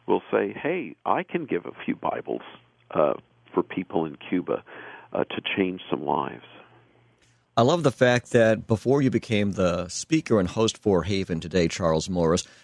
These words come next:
Speaker 2: you have a background in the mainstream media. You came from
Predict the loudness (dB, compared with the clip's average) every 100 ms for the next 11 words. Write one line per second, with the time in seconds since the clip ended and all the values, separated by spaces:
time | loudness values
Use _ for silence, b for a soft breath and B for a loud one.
0 | B 2 4 4 4 2 2 2 2 2
1 | 2 4 2 0 2 4 4 4 4 4
2 | 0 -4 -2 2 2 2 0 0 -2 -4
3 | -6 -10 -16 _ _ _ _ b b b
4 | b _ 0 4 4 4 2 4 4 4